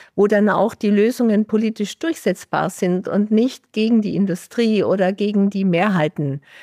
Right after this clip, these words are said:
formuliert werden. Und das ist ein Ändern, wie wir forschen.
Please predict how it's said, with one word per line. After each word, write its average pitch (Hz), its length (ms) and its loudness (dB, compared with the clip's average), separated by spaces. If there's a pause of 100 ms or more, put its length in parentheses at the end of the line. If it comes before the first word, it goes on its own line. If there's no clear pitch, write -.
(160)
formuliert 170 680 0
werden. 151 380 -4 (400)
Und 175 480 0 (1120)
das 190 200 0
ist - 280 -2
ein 202 180 4 (720)
Ändern, 294 520 4
wie 208 180 2
wir 170 180 0
forschen. 294 520 -4